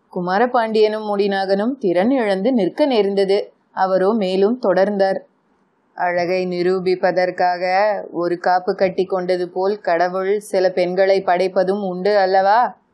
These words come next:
முடிநாகனும் இளைய பாண்டியனும் இதை செவியுற்று தங்கள் தோல்வியை ஒப்புக்கொண்டார் போல தலை குனிந்தார்கள்.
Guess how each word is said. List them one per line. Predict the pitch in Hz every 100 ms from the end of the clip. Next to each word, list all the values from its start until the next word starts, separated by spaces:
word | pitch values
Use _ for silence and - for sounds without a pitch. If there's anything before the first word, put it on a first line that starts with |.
| _ _ _ _
முடிநாகனும் | 277 285 349 370 320 302 285 262
இளைய | 220 233 240
பாண்டியனும் | 247 226 226 220 226 285
இதை | 226 220 220
செவியுற்று | 196 185 247 247 - 330 269 _ _
தங்கள் | - 277 247 214
தோல்வியை | 208 196 247 302 294 233
ஒப்புக்கொண்டார் | 190 180 247 247 214 214 190
போல | 185 196 233
தலை | - 180 202
குனிந்தார்கள். | 269 240 214 196 190 190 190